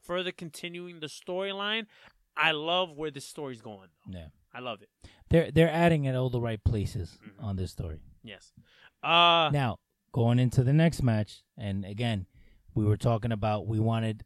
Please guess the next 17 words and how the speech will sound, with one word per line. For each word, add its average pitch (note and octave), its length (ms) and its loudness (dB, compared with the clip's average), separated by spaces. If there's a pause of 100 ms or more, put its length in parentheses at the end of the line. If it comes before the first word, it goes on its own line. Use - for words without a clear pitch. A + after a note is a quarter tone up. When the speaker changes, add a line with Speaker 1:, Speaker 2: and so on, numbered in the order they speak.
Speaker 2:
the A2 160 -6
tag A2 380 -6
match G2 340 -4
to - 180 -4
be A2+ 440 2
the G2 160 -4 (100)
closer. A#2+ 680 2 (120)
Speaker 1:
Mm-hmm. B2+ 300 -16 (540)
Speaker 2:
I C4 100 -20
was A3 120 2
a G#3+ 60 4
little G#3 180 12
mad D#3+ 240 10
that D3 100 8
it B2 80 6
wasn't. A#2 440 6 (180)
Speaker 1:
Mm-hmm. B2+ 220 -14